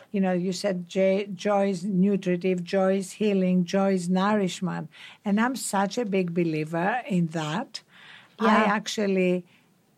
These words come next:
Speaker 1: um, look at my life and see every day, do I have joy in everything I'm doing?
Speaker 2: Mm.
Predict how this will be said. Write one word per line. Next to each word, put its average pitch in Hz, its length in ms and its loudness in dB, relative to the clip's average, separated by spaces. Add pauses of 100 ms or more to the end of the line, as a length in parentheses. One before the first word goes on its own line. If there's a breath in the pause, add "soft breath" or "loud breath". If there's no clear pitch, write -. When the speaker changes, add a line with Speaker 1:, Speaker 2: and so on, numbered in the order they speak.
(340)
Speaker 1:
um, 180 580 0 (1200)
look 220 320 4
at 214 120 -2
my 180 200 2
life 175 640 0
and 180 320 0
see 220 340 0
every 214 340 0
day, 180 320 2
do 180 120 -2
I 208 80 0
have 262 240 -6
joy 165 400 0
in 185 260 0
everything 190 420 -2
I'm 196 140 0
doing? 208 480 -2 (160)
Speaker 2:
Mm. 220 320 -10